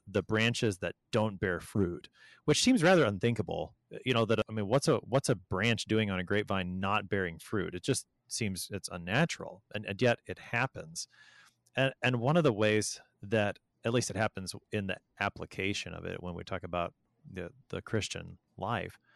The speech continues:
one of the ways that I think our confessions talk about this that you brought up to me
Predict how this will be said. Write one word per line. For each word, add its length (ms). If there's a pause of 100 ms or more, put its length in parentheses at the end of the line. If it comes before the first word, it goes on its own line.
(800)
one 220
of 40
the 80
ways 200
that 100
I 60
think 100
our 100
confessions 600
talk 200
about 300
this 320
that 220
you 80
brought 180
up 160
to 100
me 340